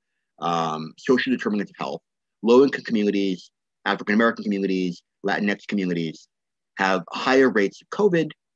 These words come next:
and higher rates of hospitalization and severe covid. They also, as a result,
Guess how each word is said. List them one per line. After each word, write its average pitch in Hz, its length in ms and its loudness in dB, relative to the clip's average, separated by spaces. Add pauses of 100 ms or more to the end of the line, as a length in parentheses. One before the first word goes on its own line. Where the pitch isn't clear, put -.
(160)
and 104 120 -2
higher 120 340 2
rates 101 260 0
of 87 60 -18
hospitalization 98 800 -6
and 76 100 -12
severe - 280 -14
covid. - 280 -18 (1000)
They 117 80 6
also, 160 420 4
as 104 120 -4
a 104 40 -6
result, 90 420 -6